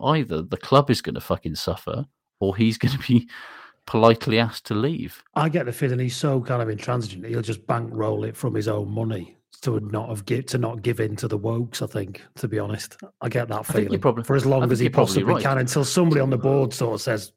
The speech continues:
Speaker 2: "Look, we need to find another way of
Speaker 1: But
Speaker 2: funding
Speaker 1: this is
Speaker 2: this
Speaker 1: the thing,
Speaker 2: club."
Speaker 1: we,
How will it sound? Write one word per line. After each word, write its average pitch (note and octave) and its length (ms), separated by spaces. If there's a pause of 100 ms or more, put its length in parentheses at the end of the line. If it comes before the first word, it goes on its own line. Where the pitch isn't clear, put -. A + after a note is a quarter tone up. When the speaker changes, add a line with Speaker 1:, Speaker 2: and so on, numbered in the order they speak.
Speaker 2:
"Look, A2+ 200
we G#2+ 100
need A2 220
to G2 180 (160)
find G#2+ 280
another G#2+ 160
way G2+ 140
of G2 40
Speaker 1:
But - 60
Speaker 2:
funding B2 200
Speaker 1:
this G#2+ 60
is - 60
Speaker 2:
this A2 120
Speaker 1:
the - 120
thing, B2+ 140
Speaker 2:
club." - 100
Speaker 1:
we, C3+ 160